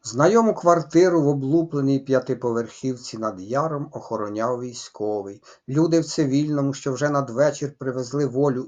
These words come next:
додому, почекали, поки вартівник відімкне двері, і навіть зазирнули в темінь коридору.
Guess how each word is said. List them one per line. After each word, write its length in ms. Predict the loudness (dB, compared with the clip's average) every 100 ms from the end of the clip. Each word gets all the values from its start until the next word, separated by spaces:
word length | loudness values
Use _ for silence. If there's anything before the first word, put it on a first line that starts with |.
| -8
додому, 680 | -6 -4 2 4 4 2 -6 -14 _ -8
почекали, 640 | -6 -4 -6 0 0 0
поки 300 | -2 -4 -2
вартівник 840 | -2 -4 -6 -6 -2 0 -2 -4
відімкне 600 | -10 -8 -8 -10 -10 -12
двері, 460 | -12 -8 -6 -6 -6
і 60 |
навіть 320 | -8 -10 -12 -16
зазирнули 760 | -16 -14 -18 -14 -12 -10 -12
в 100 | -16 -6
темінь 400 | -4 -4 -6 -8
коридору. 720 | -8 -8 -8 -8 -10 -10